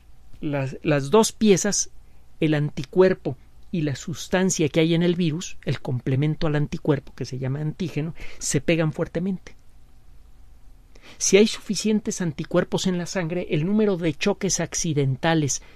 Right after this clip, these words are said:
entre la partícula de virus y, eh, y los anticuerpos que hay en la sangre es muy alto. Al cabo de poco tiempo, el virus está rodeado de anticuerpos. Y cualquier cosa que esté rodeada de anticuerpos llama la atención de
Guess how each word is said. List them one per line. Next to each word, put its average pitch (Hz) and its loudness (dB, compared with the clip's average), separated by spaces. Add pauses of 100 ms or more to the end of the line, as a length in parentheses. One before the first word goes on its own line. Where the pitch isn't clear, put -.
(120)
entre 147 0
la 135 -2
partícula 180 0
de 160 4
virus 175 -6 (680)
y, 135 -2
eh, 120 -6 (200)
y 165 2
los 147 2
anticuerpos 156 0
que 170 0
hay 165 2
en 175 -2
la 160 0
sangre 160 0
es 147 -4
muy 151 0
alto. 156 -6 (560)
Al 147 2
cabo 180 2
de 175 2
poco 185 -6
tiempo, 185 -2
el 160 0
virus 180 -6
está - -6
rodeado 156 -4
de 151 -8
anticuerpos. - -10 (320)
Y - 2
cualquier 175 4
cosa 202 0
que 160 -8
esté 190 -2
rodeada 165 -2
de 175 -2
anticuerpos 170 -4
llama 135 0
la 160 0
atención 185 0 (320)
de 143 0